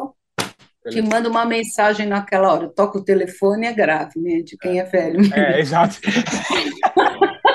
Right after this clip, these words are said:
Speaker 2: É boa, né? Hoje é tudo uma mensaginha, ele tocou o telefone, nossa, é verdade, é verdade.
Speaker 1: <laughs>
Speaker 2: Boa.
Speaker 1: Eu falo que tem, tem umas
Speaker 2: Isso é da nossa
Speaker 1: palavras
Speaker 2: ge-,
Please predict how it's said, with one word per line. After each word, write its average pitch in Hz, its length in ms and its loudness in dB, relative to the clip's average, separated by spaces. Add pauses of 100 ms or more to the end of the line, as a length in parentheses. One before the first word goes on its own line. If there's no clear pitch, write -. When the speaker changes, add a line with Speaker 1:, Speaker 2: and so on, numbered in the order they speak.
(1700)
Speaker 2:
É 185 140 6
boa, 185 380 6
né? 180 140 6
Hoje 196 280 6
é 220 60 4
tudo 226 420 6
uma 196 160 2
mensaginha, 190 840 0
ele 175 220 -2
tocou 214 280 2
o 233 40 0
telefone, 202 460 0
nossa, 180 460 -2
é 143 60 -4
verdade, 156 460 0
é 151 40 -4
verdade. 143 400 -6 (200)
Speaker 1:
<laughs> - 1000 0
Speaker 2:
Boa. 160 220 2
Speaker 1:
Eu 202 220 2
falo 220 260 6
que 214 200 -2
tem, 262 360 2
tem 269 240 4
umas 262 280 4
Speaker 2:
Isso 208 60 4
é 208 40 4
da 214 140 6
nossa 208 140 6
Speaker 1:
palavras 220 280 6
Speaker 2:
ge-, 196 140 -8